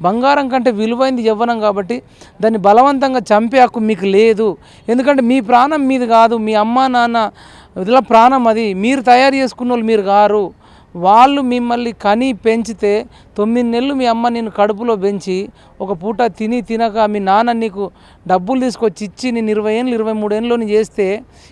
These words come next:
ఇట్లా చచ్చిపోవడం అనేది దారుణం, పాపం. ఆ తల్లిదండ్రులకు గర్భ-, తల్లికి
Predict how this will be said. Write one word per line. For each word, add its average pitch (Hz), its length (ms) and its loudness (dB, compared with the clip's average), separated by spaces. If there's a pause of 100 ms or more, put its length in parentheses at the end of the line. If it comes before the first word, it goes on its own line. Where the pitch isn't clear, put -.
ఇట్లా 208 160 -2
చచ్చిపోవడం 233 600 0
అనేది 233 200 -4
దారుణం, 247 540 2 (480)
పాపం. 240 460 4 (160)
ఆ 196 80 0
తల్లిదండ్రులకు 220 800 -2
గర్భ-, 190 340 0
తల్లికి 214 360 -2